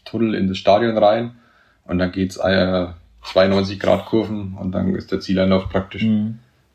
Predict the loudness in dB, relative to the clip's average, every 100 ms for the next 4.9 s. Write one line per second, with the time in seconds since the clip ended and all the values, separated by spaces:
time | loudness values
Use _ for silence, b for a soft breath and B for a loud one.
0 | _ -20 -14 -14 -14 -8 -2 2 2 2
1 | 2 -2 -4 -10 -12 -12 -14 -16 _ _
2 | _ _ _ -8 -4 0 4 4 4 2
3 | -2 -2 0 2 0 -4 0 2 2 2
4 | 2 2 0 -2 0 0 -2 -6